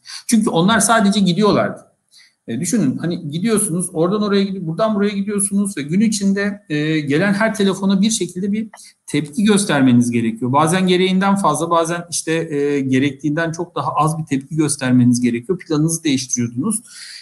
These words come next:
Şimdi artık, e, çok net bir şekilde işte evet, e, ben kırmızıyı planlamıştım, mavi yapmışım, olmamış.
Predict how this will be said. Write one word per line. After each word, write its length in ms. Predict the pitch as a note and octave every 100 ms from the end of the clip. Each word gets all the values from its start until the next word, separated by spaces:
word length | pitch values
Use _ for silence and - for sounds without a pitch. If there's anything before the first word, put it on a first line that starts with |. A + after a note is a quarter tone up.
| -
Şimdi 280 | F#3+ A#3
artık, 640 | - G3 A3 A3 - - -
e, 60 | C#3+ C#3+ C#3 B2+ - -
çok 200 | G3 C#3
net 300 | E3 - -
bir 60 |
şekilde 680 | - E3+ - B2+ A#2+ F#3 -
işte 380 | - - E3 E3+
evet, 360 | F3 D#3 D3+ - D3+
e, 360 | D3 D3 C#3+
ben 200 | E3 C3 - -
kırmızıyı 680 | E3+ F3 D#3+ F3 B2+ B2
planlamıştım, 760 | - G#3 G3 F3 D#3+ - G3+ -
mavi 360 | D3+ E3 F#3+ G3
yapmışım, 640 | E3 - C3 - G3+ - - _ _ _ _
olmamış. 720 | - G3 D3+ A2+ A2+ - -